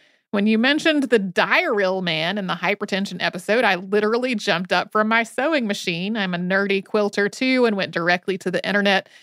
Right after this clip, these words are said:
I'm proud to say I found one, and he's on his way to me now. Although drug companies have stopped making and sharing tchotchkes in the last ten or fifteen years, I always loved when we would get a new set of fancy drug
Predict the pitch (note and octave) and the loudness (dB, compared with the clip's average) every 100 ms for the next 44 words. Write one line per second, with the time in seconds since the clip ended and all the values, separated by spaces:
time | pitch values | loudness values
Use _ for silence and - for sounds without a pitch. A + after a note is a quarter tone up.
0 | - _ - F3+ - F#3 F#3+ F#3+ - A#3 | -20 _ -14 -8 0 0 0 -2 0 4
1 | A3+ A3 A3 G#3+ A3 A3 G3+ F#3+ F#3 E3+ | 4 2 0 0 0 2 0 0 -4 -4
2 | F3 F#3+ G3+ G3 F#3+ - D#3+ E3+ A#3 A#3+ | -2 -2 -2 -2 -4 -6 -8 0 2 2
3 | A#3 - - F#3+ G3 F#3 B3 B3+ C4 A#3 | 0 -4 -6 -2 -2 2 2 2 0 0
4 | A#3+ A3+ G3+ F3+ - A#3+ A#3 - G#3 A3 | 0 0 -2 -6 -2 2 2 0 -2 0
5 | A3+ G3+ F#3+ - A#3 A#3 A3 A#3 A3+ - | -2 -2 -4 -2 0 0 0 0 0 -4
6 | G3+ - G#3 G#3 G#3 G3 - A#3 A3+ A3 | -8 -2 -2 2 2 2 0 -2 0 -2
7 | - G#3+ A#3+ C4 B3+ - - - _ - | 0 0 0 0 -2 -6 -18 -20 _ 2
8 | G4 C#4 C#4 C#4 - G#3 G3 G#3+ A#3 A3+ | 4 4 4 4 2 -8 0 2 2 2
9 | A#3 G3+ G3 G3 F#3 F3 - F#3 F#3 G#3 | -4 -2 0 0 0 -2 0 -4 -2 0
10 | A#3 B3 - F#3+ F#3 G3+ - G3 G#3+ A3 | 0 -2 2 0 2 -2 -2 0 0 0
11 | A3+ G#3 F3+ F#3 F#3+ F#3 | -2 -4 -2 2 2 0